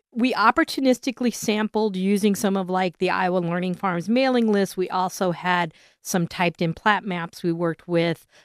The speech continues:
a few different organizations and they sent it out. We had both an online and a, and a written survey that got mailed out. And we sent it wa-, uh, far and wide. And, um, we got another twenty-five hundred surveys back.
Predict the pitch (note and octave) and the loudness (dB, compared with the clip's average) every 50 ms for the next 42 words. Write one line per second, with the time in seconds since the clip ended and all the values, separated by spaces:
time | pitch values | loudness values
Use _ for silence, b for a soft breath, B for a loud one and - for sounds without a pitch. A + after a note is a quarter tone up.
0 | b b F3 - - - G#3 G3+ E3 F#3+ F#3 - G#3 F#3+ C#3+ F#3 F#3+ F#3 F#3+ F#3 | b b -10 -8 0 2 2 2 4 4 2 2 0 -2 0 0 0 2 2 0
1 | F3 D3 - F#3 F#3+ G3+ G3+ - G3+ F#3 E3+ E3 E3 D#3+ E3 E3+ F3+ G3 - - | 0 2 2 2 2 2 2 2 0 0 0 0 0 0 2 2 0 0 0 0
2 | G#3+ G3+ G3+ G3 F#3 F#3 G3 G3 F#3 F#3 E3+ D#3 F#3 F#3 - - E3+ F3+ - F3+ | -2 0 0 2 2 2 0 0 -2 -4 0 2 2 2 2 0 -4 -4 -4 -4
3 | F3 F#3 G3 F#3+ G3 F#3+ F#3 F#3 F#3+ F#3+ F#3+ - - - F#3+ F3 F3 F#3 F#3 F3+ | -4 -2 -2 -2 -2 -2 -2 -2 -2 -2 -4 -6 -6 -8 -8 -8 -4 -4 -2 -2
4 | F#3 - - _ F#3+ F3 E3+ E3+ E3+ F3 F3+ E3 - _ _ _ _ _ F#3+ F3 | -4 -6 -8 _ -12 -10 -8 -6 -6 -6 -6 -8 -12 _ _ _ _ _ -18 -6
5 | F3 F#3+ G#3 G#3 G#3+ G#3 G#3 - - G#3+ F#3 F3 F#3 G3+ G3+ F#3 F3+ E3 F#3 G3 | 0 2 2 2 2 -2 -4 -2 0 0 0 2 2 0 0 -2 -2 -2 -2 -2
6 | - F#3+ F3+ F#3 F#3+ F3+ F#3 E3+ D3 D3 E3+ A#3 C#4+ - - b b b b b | -2 -2 -4 -4 -4 -4 -4 -4 -4 -2 -2 -4 -4 -6 -12 b b b b b
7 | b b b - A3+ B3 C#4+ D4+ E4+ - _ - - - - C#4 C#4+ D4+ D4 - | b b b -2 2 4 4 4 2 2 _ -14 -10 0 2 2 2 2 -2 -4
8 | _ _ _ - G#3+ A3 A3 - - G3 G3 F#3+ - - B3 A#3 A#3+ B3+ B3+ A#3 | _ _ _ -4 -2 -2 -2 0 2 2 2 2 4 6 8 8 8 8 6 4
9 | F3 E3 F#3 A#3 C#4+ C#4 B3+ _ _ _ _ _ _ _ _ _ _ - A3 A3 | 2 4 2 2 0 0 -4 _ _ _ _ _ _ _ _ _ _ -2 0 4
10 | A3 G#3+ G#3+ G#3 G3+ F3+ - - G#3+ G3 F#3+ F#3+ F#3+ G3+ F#3+ - - G#3+ G3+ G3+ | 6 6 6 4 4 0 0 0 0 0 0 0 -2 -2 -6 -8 -4 -2 0 4
11 | G3+ G#3 G3+ G3+ G3 F#3+ F#3+ F#3 G#3+ A3+ - - A3+ G#3 G#3 G#3+ - A3+ A3 G#3 | 6 6 6 8 6 6 6 6 6 4 2 2 2 4 4 4 4 2 0 2
12 | F#3 G3 F#3 G#3+ A#3 - - - G3+ F3 E3+ E3+ F3 D#3+ - - E3 D3 D#3+ A3 | 0 0 -2 -2 -4 -4 -4 -2 -2 0 0 0 -2 -2 -2 -6 -6 -4 -2 -2
13 | A#3+ _ - | -4 _ -6